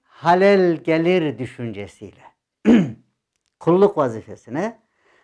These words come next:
zarar gelir düşüncesiyle kendi istirahatı için değil, ne kadar üzerinde bunun saatlerce düşünsek,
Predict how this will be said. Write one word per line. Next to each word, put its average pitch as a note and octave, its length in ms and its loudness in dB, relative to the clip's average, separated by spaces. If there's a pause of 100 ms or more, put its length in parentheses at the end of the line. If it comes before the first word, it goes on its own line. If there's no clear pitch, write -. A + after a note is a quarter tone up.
(140)
zarar G3+ 320 4
gelir F3 360 2
düşüncesiyle C3+ 840 -4 (320)
kendi G#3 520 0 (100)
istirahatı F#3+ 1080 0
için E3+ 600 -2
değil, A3 400 4
ne D3+ 140 -4
kadar D#3+ 480 -2
üzerinde F3+ 540 -2
bunun F#3 260 -4
saatlerce F#3 920 0
düşünsek, F3 640 -4